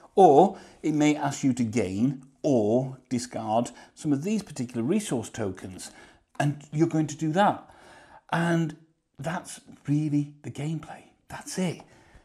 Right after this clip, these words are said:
At the end of it, no matter how many, uh, depending on how many, um, uh, on how high on the consequence track you are, you may get to level up your character. And that can be, you can get a smuggler, or you can be a survivor.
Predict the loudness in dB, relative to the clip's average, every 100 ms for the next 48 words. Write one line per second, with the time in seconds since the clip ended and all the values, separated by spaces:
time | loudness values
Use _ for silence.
0 | -10 -2 2 2 4 2 2 -8 -2 2
1 | 2 0 0 2 2 0 4 6 6 4
2 | 0 -2 0 0 2 2 2 -2 -12 _
3 | -2 0 2 0 -6 -12 _ _ _ _
4 | _ _ -18 -2 2 2 2 -2 -4 -6
5 | 0 2 2 4 4 4 2 2 0 0
6 | -2 -2 -2 -4 -4 -12 -6 -2 2 2
7 | 0 -10 -20 -6 -2 0 0 -2 -6 -8
8 | -6 -6 -4 -6 -6 -10 -10 -8 -6 -6
9 | -4 -4 -4 -8 -12 -10 -8 -10 -2 0
10 | 0 -2 -6 -16 -12 -2 -2 -2 -4 2
11 | 4 2 -2 -6 -6 0 0 0 -2 -4
12 | -6 -8 -6 -6 -4 -4 -6